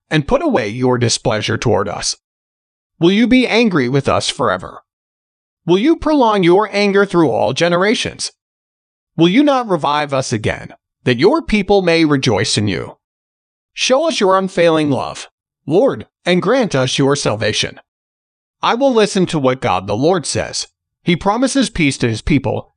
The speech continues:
his faithful servants, but let them not turn to folly. Surely his salvation is near those who fear him, that his glory may dwell in our land. Love and faithfulness meet together, righteousness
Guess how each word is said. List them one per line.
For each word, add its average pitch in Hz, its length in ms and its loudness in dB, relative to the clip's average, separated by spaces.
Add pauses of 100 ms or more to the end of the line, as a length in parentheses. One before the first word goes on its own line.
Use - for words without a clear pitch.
his 143 160 -2
faithful 240 380 -2
servants, 113 460 -4 (260)
but 127 100 -2
let 135 220 -2
them 180 180 -2
not 175 220 -2
turn 175 260 -2
to 147 60 -4
folly. - 480 -6 (840)
Surely 302 380 2
his 233 160 2
salvation 180 560 2
is 127 220 -2
near 196 260 4
those 156 320 2
who 180 140 0
fear 98 300 -2
him, 107 280 -6 (480)
that 127 140 -2
his 254 240 0
glory 214 360 2
may 156 280 2
dwell 107 580 -2
in 156 140 2
our 139 240 2
land. 135 420 0 (840)
Love 294 240 2
and 208 160 0
faithfulness 196 600 -2
meet 139 200 2
together, 95 540 -4 (160)
righteousness 190 640 -2